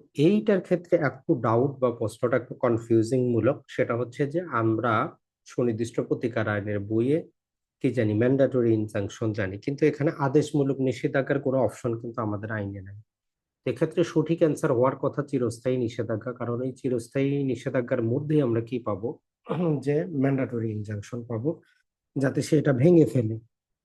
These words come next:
তো এখন <clears throat> যেহেতু অপশনে আমাদের আদেশমূলক দেওয়া আছে,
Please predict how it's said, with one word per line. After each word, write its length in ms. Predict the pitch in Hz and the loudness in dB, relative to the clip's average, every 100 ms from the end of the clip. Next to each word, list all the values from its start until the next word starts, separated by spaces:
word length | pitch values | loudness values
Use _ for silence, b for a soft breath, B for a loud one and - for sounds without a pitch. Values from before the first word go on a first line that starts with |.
| _ - | _ -4
তো 40 | |
এখন 380 | 165 156 - 185 196 185 - - | 0 0 2 4 4 2 4 6
<clears throat> 420 | 190 170 165 160 139 | 8 8 8 6 8
যেহেতু 240 | 165 170 | 6 8
অপশনে 360 | 180 170 180 175 | 4 4 2 4
আমাদের 300 | 160 160 175 | 2 2 2
আদেশমূলক 640 | 160 156 160 - 156 143 | 2 2 2 2 -2 0
দেওয়া 260 | 127 135 127 117 | -2 0 0 -4
আছে, 220 | 117 | -6